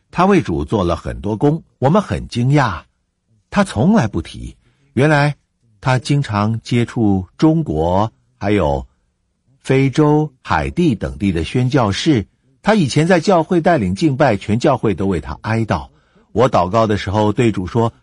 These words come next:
：“主啊，我以我的女儿为荣。”但是我女儿在你心目中是什么样子呢？结果上帝在祷告中回答我说：“她是我的成功范例。”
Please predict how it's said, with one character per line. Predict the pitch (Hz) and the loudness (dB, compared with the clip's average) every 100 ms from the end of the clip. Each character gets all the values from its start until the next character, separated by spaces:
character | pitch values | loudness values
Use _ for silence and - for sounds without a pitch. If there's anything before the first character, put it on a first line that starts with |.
| - | -4
：“主 | 131 | 2
啊， | 120 113 104 | 4 4 2
我 | 117 | 2
以 | 127 131 | 2 2
我 | 107 | 2
的 | 95 110 | 2 0
女 | 87 | -2
儿 | 71 76 | -4 -2
为 | 71 82 | -2 -4
荣。” | 64 60 60 _ _ _ _ _ _ _ _ _ _ - | -4 -10 -18 _ _ _ _ _ _ _ _ _ _ 0
但 | 208 | 2
是 | 196 196 | 4 2
我 | 156 151 | 4 4
女 | 214 143 | 4 4
儿 | 120 120 | 4 2
在 | - 135 | 2 2
你 | 104 | 2
心 | 87 - | 0 0
目 | 135 | 0
中 | 113 123 127 - | 2 0 -2 -4
是 | - | -2
什 | 139 80 | -2 -2
么 | 95 | 0
样 | 156 185 | 2 0
子 | 156 123 | 0 -6
呢？ | 123 _ _ _ _ _ _ _ _ _ _ | -8 _ _ _ _ _ _ _ _ _ _
结 | - 131 | 0 2
果 | 110 101 | 2 2
上 | 139 113 | 2 2
帝 | 113 | 0
在 | 101 107 | 0 0
祷 | - 73 | -2 -4
告 | 92 | -2
中 | 90 101 | 0 -2
回 | 98 92 | -2 -2
答 | 110 104 | 0 0
我 | 73 | -2
说 | 69 90 80 - _ - | -6 -6 -6 -10 _ -2
：“她 | 135 | 0
是 | 127 120 | 2 0
我 | 67 | -2
的 | 67 | -8
成 | - - 87 110 | -10 -4 -2 0
功 | 117 113 | 0 -2
范 | 110 87 65 | -2 -4 -4
例。” | 82 | -10